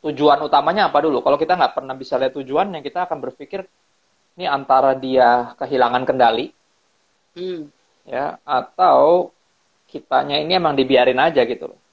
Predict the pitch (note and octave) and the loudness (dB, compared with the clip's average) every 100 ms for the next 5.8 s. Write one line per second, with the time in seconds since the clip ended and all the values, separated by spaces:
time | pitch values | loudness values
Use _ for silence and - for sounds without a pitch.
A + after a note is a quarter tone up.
0 | _ _ _ _ - - F#3 E3+ D3 B2+ | _ _ _ _ -20 -6 2 4 4 2
1 | A#2+ B2+ C#3+ C3 - - _ C3 D3 C#3+ | 2 -2 2 2 0 -6 _ -2 -2 0
2 | D#3+ C3+ C3 D3+ E3+ E3+ D3+ A#2+ B2+ C3 | -2 -2 2 4 4 4 2 0 4 2
3 | B2+ G#2+ B2+ D3+ - _ _ _ _ - | 2 -4 0 0 -2 _ _ _ _ -6
4 | D3 C#3 C3 B2 B2+ - C3 A#2+ - D3+ | 0 0 0 -2 -4 -6 -8 -8 -8 -4
5 | D3 B2+ B2 A#2+ A#2 A2+ B2 A2+ | 0 0 0 -2 -2 0 0 -2